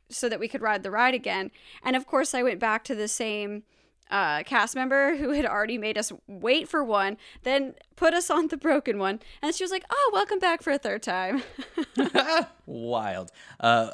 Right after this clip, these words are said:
Speaker 2: okay, but, like, di-, was there ever a resolution with the child that didn't wanna go on it? Like, what? I thought maybe, my thought was, like, they had to, like, stop it because she had to get off or something, and,
Speaker 1: No,
Speaker 2: you
Speaker 1: so that
Speaker 2: know.
Speaker 1: wouldn't affect it at all.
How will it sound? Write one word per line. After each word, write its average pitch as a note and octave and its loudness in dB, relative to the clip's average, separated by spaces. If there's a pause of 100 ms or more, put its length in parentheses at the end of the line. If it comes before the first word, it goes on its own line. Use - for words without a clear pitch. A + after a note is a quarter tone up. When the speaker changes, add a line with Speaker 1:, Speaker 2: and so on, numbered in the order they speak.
Speaker 2:
okay, B2+ 2
but, C3 0
like, A#2+ 0
di-, C3 -2 (100)
was B2 -2
there A#2 2
ever A2 2
a G#2+ 0
resolution G#2 -2
with G#2+ -12
the G2+ -6
child G#2+ -4
that A#2 -8
didn't A#2 -8
wanna A2 -4
go G2+ -2
on F#2+ -4
it? G3+ -12
Like, G2 -10
what? A#2 -4
I B2+ 2
thought C3+ 2
maybe, A2 -2 (260)
my C#3 2
thought A2+ -4
was, F#2+ -4
like, F2+ -2 (440)
they G2+ -2
had G#2+ 4
to, F#2+ -4
like, F2+ -2
stop F#2+ 0
it F#2+ -4
because F#2 -10
she F2 -8
had F2+ -8
to E2+ -10
get E2+ -14
off F2+ -2
or G2 -8
something, F2 -8
and, E2 -12 (100)
Speaker 1:
No, D#4 2
Speaker 2:
you D#4+ 0
Speaker 1:
so D4+ -2
that C#4 4
Speaker 2:
know. C4 0
Speaker 1:
wouldn't E4+ 0
affect C4+ -2
it A3+ -4
at G#3 -4
all. G3 -2